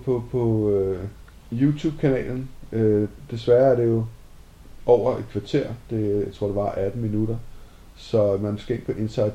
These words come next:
Job og se det, men, øh, man kan også gå ind under playlisten, og så er der direkte link til den. En af de, øh, artikler, som jeg også gerne vil fremhæve her til sidst, det er fra Russia Today. Øh, og Russia Today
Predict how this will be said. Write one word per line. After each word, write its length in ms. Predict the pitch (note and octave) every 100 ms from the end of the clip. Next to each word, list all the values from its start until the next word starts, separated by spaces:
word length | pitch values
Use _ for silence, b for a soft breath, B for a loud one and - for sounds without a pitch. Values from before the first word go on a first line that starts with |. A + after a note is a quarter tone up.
| G#2
Job 200 | G2 G#2
og 80 | A2
se 180 | - G#2+
det, 100 | A#2+ A#2+ -
men, 180 | G#2 G2
øh, 160 | G2 F#2+ -
man 100 | G2+
kan 140 | G#2+
også 140 | A2
gå 100 | A2+
ind 120 | G#2+ G#2
under 140 | G2
playlisten, 680 | - G2+ G#2 G#2+ A2 - A2+
og 80 | G2+
så 120 | -
er 80 | G#2
der 100 | G2 F#2+
direkte 380 | G2+ F#2 F2+ F#2+
link 260 | F2+ F#2
til 140 | - G#2
den. 100 | - A2 - - - B B B B B B B B B B B - - - -
En 180 | C3+ E3+
af 80 | D#3
de, 180 | E3+ E3
øh, 460 | D#3 C3 B2 A#2 G#2+ -
artikler, 500 | A#2 - C#3+ D3+ D#3
som 220 | D3+ B2+
jeg 80 | A#2+
også 480 | A2 C3+ - -
gerne 240 | - A#2 B2+
vil 80 | C#3
fremhæve 500 | A#2 A#2 C3 C3 B2
her 100 | A#2
til 180 | -
sidst, 540 | - - C3 - - -
det 200 | C3+ C3+
er 280 | B2 G#2+ G2
fra 380 | F#2+ G#2+ G2 F#2 B B B - G#2
Russia 280 | A2 A#2
Today. 540 | - - A2+ G2+ G2+ A#2+ - - - - - -
Øh, 440 | G2+ F#2+ F2+ F2+ -
og 160 | G2+ G2+
Russia 300 | A2+ - C#3
Today 440 | - - A#2 C3+